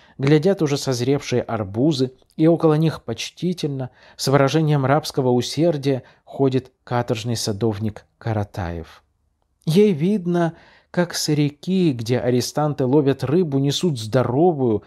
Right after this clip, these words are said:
отборную кету, так называемую серебрянку, которая идет не в тюрьму, а на балычки для начальства.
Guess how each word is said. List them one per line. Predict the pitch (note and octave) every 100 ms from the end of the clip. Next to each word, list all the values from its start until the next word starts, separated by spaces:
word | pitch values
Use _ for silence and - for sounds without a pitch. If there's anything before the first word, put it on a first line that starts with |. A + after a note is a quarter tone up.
| _
отборную | C3 A#2 G#2+ C3+ D#3 C#3 C#3+ C3 - _ _ _
кету, | - A2+ G#2+ F#2+ F2+ _ _
так | - -
называемую | B2 B2 A#2 A#2 A#2 A2+
серебрянку, | G#2+ - A#2+ A2+ A2+ B2+ A#2 G2 - E2 G#2
которая | G2 F#2+ F#2+ F2+ F2 _ _
идет | G2+ G2+ F#2+
не | G2+
в | F#2
тюрьму, | - F2+ F#2 D#3+ D#3+ - _ _
а | A#2+
на | A2+ G#2+ -
балычки | A#2+ A#2 G#2+ A2 - - A2 G2 -
для | G2+
начальства. | F#2+ F#2+ - E2 C#2+ - - -